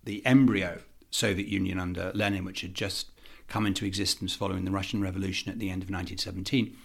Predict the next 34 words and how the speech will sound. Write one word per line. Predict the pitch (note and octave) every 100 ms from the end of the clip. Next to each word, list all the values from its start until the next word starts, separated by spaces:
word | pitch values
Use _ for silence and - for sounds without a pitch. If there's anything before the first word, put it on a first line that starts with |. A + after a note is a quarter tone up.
| - - -
And | A#2
under | D3 C#3+
this | D3 E3
treaty, | - F#2+ - F#2+
because | F#2+ G2
Lenin | G#2 G#2 F#2
was | F#2
so | G#2 F#2+
desperate | A2 B2+ - G#2
to | G2
get | F#2 -
out | A2 B2+ B2
of | F#2
the |
First | G2 F#2+ F#2+ -
World | F2+ F2+
War | F#2 F#2+
to |
focus | F#2+ G2+ F#2 F#2 -
on | F#2
the | F#2+
issues | G2 - F#2+
that | - -
he | G#2
was | F#2+ F#2
facing | - F#2+ - - G2 - - - - - - -
inside | A2 G#2+ - B2+ C3+ F#2+ - - -
the | A2+ G2 G2 - _ _ -
Soviet | - F#2 F#2
Union, | G#2+ F2+ F2+
which | F#2+ -
had | F#2
just | - - -
been, | G2 F#2